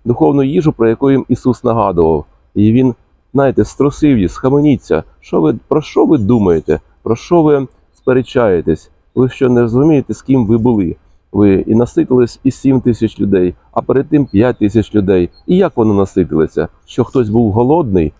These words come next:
коли я з вами? А ви думаєте тільки про хліб, коли треба думати про щось більше,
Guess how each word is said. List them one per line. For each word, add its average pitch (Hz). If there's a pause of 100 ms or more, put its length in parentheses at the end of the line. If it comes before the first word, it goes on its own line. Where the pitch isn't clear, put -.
(120)
коли 117
я 107
з 98
вами? 82 (480)
А 113
ви 143
думаєте 135
тільки 165
про 135
хліб, 95 (300)
коли 110
треба 110
думати 110 (240)
про 107
щось 110
більше, 98